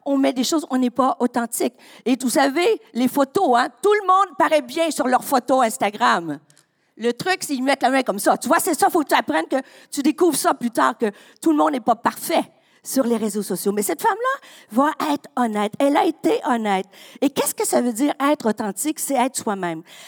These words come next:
Être authentique signifie être vrai et sincère, agir et parler de manière honnête, cohérente et fidèle à soi-même.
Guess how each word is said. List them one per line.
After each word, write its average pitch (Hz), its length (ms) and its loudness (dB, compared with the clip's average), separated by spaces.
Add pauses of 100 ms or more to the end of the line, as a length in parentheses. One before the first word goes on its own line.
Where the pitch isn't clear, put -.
(280)
Être 415 220 -2
authentique 302 600 -4
signifie 262 520 -2
être 254 320 -2
vrai 208 440 -2
et 202 100 -4
sincère, 208 600 -4 (440)
agir 302 340 2 (200)
et 262 100 -2
parler 330 420 0
de 277 120 -2
manière 240 420 0 (100)
honnête, 302 460 0 (200)
cohérente 269 680 0 (300)
et 233 140 2
fidèle 254 920 0 (120)
à - 100 -12
soi-même. 151 600 -8